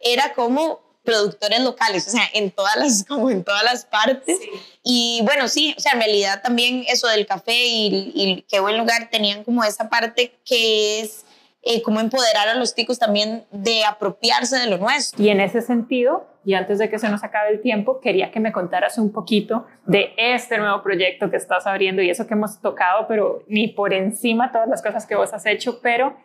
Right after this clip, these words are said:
Speaker 2: Inspiring Sessions. ¿Cómo se te ocurrió? ¿Qué es? Porque esto también responde muchísimo a una sensación de misión tuya.
Speaker 1: Ujú. A mí algo que siempre me motiva es oír historias de otra gente, de lo que está haciendo. Entonces,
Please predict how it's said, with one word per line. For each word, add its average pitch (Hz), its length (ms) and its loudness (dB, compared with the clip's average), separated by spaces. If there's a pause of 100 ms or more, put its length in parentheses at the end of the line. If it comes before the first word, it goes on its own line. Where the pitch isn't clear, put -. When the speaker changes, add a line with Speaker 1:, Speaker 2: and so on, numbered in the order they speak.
(140)
Speaker 2:
Inspiring 214 680 2
Sessions. - 680 -2 (300)
¿Cómo 233 280 2
se 269 140 -2
te 254 100 -4
ocurrió? 220 640 0
¿Qué 214 460 0
es? - 220 -4
Porque - 420 0
esto 214 320 0
también 202 300 0
responde 214 420 -2
muchísimo 208 600 0
a - 20 0
una 202 140 -2
sensación 190 500 -2
de 202 80 2
misión 185 640 0 (320)
tuya. 214 520 -2
Speaker 1:
Ujú. 233 420 2 (220)
A 214 100 2
mí 208 220 0
algo 226 280 0
que 269 140 -2
siempre 254 340 0
me 262 140 0
motiva 311 460 0 (100)
es 220 160 2
oír 254 300 2
historias 240 400 0
de 240 60 2
otra 247 180 -2
gente, 254 260 0
de 196 60 4
lo 196 80 0
que 190 60 -4
está 180 160 -6
haciendo. 240 360 0 (420)
Entonces, 233 720 0